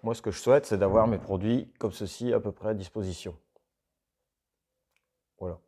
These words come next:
comme ça, je retire, hop, je suis pas embêté. Donc, on va dessiner quelque chose à l'échelle. Moi, j'ai quelque chose à peu près comme ceci. De cinq cents. Voilà.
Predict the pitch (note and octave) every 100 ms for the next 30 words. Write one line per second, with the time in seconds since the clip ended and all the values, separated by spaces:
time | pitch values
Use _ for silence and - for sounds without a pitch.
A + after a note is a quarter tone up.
0 | - G2+ F2+ D2+ F2 E2+ - G2+ A2+ G#2+
1 | - _ A2+ - - - G2 F#2+ G#2 A2
2 | G2+ F#2+ F#2 - _ _ _ _ _ _
3 | _ _ - - A#2+ A2+ - _ _ _
4 | _ _ A#2+ A#2+ A2+ - A#2 G#2+ A2 A2
5 | G2 A2 F2+ E2 _ A2 F#2+ - A#2 C#3
6 | B2+ - _ _ - - - - - -
7 | - - - G2+ F2+ F2+ F2 G2+ F#2 F2
8 | - G2+ G#2 - F2+ E2+ - E2 G2 G#2+
9 | G#2+ - _ _ _ - - _ _ _
10 | _ _ _ _ _ _ _ _ _ _
11 | _ G#2+ - D#2 - G#2 A2 - - -
12 | - - _ _ _ - - - _ _
13 | _ _ _ _ F2+ F#2+ A2 A#2